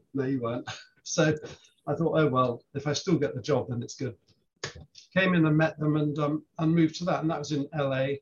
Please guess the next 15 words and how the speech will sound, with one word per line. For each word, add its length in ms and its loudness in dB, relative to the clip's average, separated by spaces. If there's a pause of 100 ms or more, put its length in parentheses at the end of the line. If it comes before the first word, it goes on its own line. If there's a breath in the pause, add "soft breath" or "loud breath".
(200)
So 140 0
that 120 6
was 140 -2
a 80 -4
corporate 520 0
role, 300 2
combining 760 2 (840)
strategic 640 -4
planning, 500 0
oversight 580 -2
of 80 -20
the 140 -12
whole 200 -2
organization, 800 -8
plus 560 2